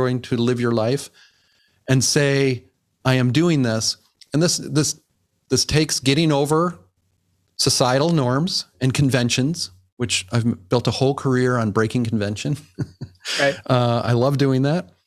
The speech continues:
Speaker 1: because people don't stop to think, like, "Why?" And if I did it the other way, you know, fear, fear of failure, fear of it not working the first time, all of those things keep you from doing it.
Speaker 2: Right.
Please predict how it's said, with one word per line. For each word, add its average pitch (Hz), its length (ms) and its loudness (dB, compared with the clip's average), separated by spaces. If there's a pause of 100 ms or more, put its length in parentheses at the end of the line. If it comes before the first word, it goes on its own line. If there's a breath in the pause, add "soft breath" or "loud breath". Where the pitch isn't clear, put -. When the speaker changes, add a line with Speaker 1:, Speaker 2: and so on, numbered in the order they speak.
(440)
Speaker 1:
because 160 240 0
people 196 260 -2
don't 202 300 -2
stop 190 340 0
to 156 100 -4
think, 180 460 -2
like, 131 240 -2 (460)
"Why?" 135 880 0
And 139 100 2
if 135 100 0
I 143 80 4
did 180 200 2
it 196 100 0
the 170 120 2
other 175 180 2
way, 123 280 2
you 143 80 0
know, 120 160 -2 (580 soft breath)
fear, 185 920 2 (200)
fear 147 260 2
of 123 100 -2
failure, 175 460 2
fear 170 260 2
of 135 100 -2
it 143 160 2
not 131 180 0
working 180 280 0
the 175 80 2
first 170 300 0
time, 156 340 0
all 185 240 2
of 185 80 -2
those 175 220 0
things 147 220 0
keep - 200 -4
you 123 80 0
from 113 160 -2
doing 127 280 0
it. 185 160 -2 (280)
Speaker 2:
Right. 151 220 0